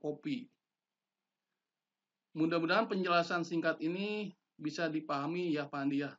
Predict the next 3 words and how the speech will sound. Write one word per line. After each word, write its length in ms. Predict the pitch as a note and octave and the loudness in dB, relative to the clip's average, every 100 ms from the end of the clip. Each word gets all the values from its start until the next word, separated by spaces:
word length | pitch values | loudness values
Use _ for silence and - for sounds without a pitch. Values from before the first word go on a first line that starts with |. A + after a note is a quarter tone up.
| _ - | _ -16
untuk 400 | C3+ C3+ F3 F3 _ _ _ _ _ | -10 -6 -6 -6 _ _ _ _ _
bisa 480 | C#3 C#3 - F3+ F3+ | -4 -4 0 0 2
membantu 720 | E3+ D3 C#3+ C#3 D#3 F#3+ - | 0 0 0 -2 -2 -6 -8